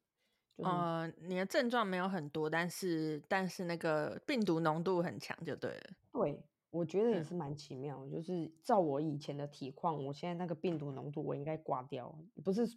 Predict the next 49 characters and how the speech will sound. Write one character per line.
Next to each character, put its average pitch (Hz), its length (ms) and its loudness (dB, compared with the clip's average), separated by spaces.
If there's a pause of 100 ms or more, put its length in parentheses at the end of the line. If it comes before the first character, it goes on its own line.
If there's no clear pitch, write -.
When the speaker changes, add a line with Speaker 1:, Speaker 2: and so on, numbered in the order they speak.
Speaker 1:
不 185 80 0
是 220 120 0
真 202 160 4
的 175 80 2
人 147 180 2
挂 151 180 2
掉， 151 160 -6 (280)
就 220 100 -2
是 220 80 4
我 214 140 6
整 175 220 -2
个 147 60 -2
会 180 120 2
瘫 165 380 -4
掉， 160 140 -2
然 147 120 -2
后 160 80 -4
我 156 60 -2
会 170 80 2 (100)
咳 156 360 -2
到 147 380 -2 (840)
有 151 120 -2
一 160 80 0
点 165 140 0
要 147 120 0
见 147 220 2
上 131 300 -8
帝， 127 140 -6
真 180 180 -4
会 196 80 4
咳 196 180 -4
得 151 100 -2
非 165 160 -2
常 139 120 -6
严 131 120 -6
重， 143 80 -4
可 175 120 -6
是 240 80 0
我 233 60 4
真 247 120 2
的 254 60 4
没 165 260 0
有， 180 160 0
我 151 240 -8
觉 269 100 2
得 311 60 4
好 185 120 6
妙 170 300 2
哦。 131 160 -10